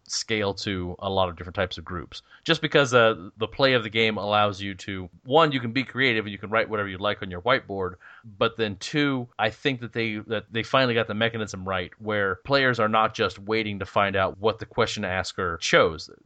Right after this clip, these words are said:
What happens is players turn in their whiteboards, the question asker flips up all the whiteboards and reads off the answers.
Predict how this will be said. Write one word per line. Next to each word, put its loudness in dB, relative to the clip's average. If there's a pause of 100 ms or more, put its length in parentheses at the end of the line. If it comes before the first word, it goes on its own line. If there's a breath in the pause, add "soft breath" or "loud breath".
(140)
What 2
happens 0
is -6
players -4
turn 2
in -2
their -2
whiteboards, -4
the -6
question 2
asker -2
flips -6
up -2
all 2
the -2
whiteboards -2
and -10
reads -6
off 2
the -10
answers. -8